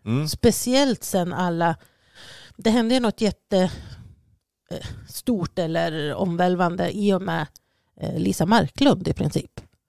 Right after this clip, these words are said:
Speaker 2: Eh, så kom det väldigt mycket kvinnor som skrev deckare. Och då blev de också lite mer romaner.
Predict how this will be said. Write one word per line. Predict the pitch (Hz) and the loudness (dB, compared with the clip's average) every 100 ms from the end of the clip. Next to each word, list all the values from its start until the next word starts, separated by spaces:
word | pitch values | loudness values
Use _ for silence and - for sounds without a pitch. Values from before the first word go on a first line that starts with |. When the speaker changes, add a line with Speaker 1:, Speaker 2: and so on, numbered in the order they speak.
| _ _ _ _ | _ _ _ _
Speaker 2:
Eh, | - - 190 - | -6 -4 -6 -8
så | - 196 | -4 0
kom | 214 190 185 | 2 0 -2
det | |
väldigt | 165 175 240 190 208 | -6 2 2 4 2
mycket | 190 160 - 156 - - | 0 0 0 0 -2 -4
kvinnor | 247 185 226 233 | -2 -2 -4 -6
som | - | -6
skrev | 151 170 160 | -6 -6 -2
deckare. | 202 - 254 - - - _ _ - | -2 -2 -2 -2 -6 -20 _ _ -2
Och | - 190 | 2 6
då | 254 | 6
blev | 208 233 180 | 6 6 6
de | 190 | 6
också | 170 208 - 208 | 4 2 2 2
lite | 180 175 156 - | 2 0 -2 -4
mer | 175 165 160 151 - 196 | -2 0 0 -2 -6 -6
romaner. | 196 208 302 208 - 107 | 0 4 4 4 0 -8